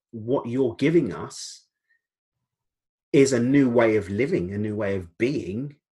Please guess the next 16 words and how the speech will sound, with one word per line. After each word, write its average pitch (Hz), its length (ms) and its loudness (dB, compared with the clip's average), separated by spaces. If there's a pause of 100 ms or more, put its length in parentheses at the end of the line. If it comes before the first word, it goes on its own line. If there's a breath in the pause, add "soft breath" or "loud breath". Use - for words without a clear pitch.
(140)
a 113 80 -4
new 120 180 0
way 117 180 0
of 107 80 -2
experiencing 113 1120 0
a - 40 -12
connection 113 460 -6
with 104 160 -6
ourself - 920 -4
and 104 140 -6
with 101 120 -6
life, 107 520 -4
and 110 120 -8
as 104 140 -8
a 104 40 -6
result, 104 380 -4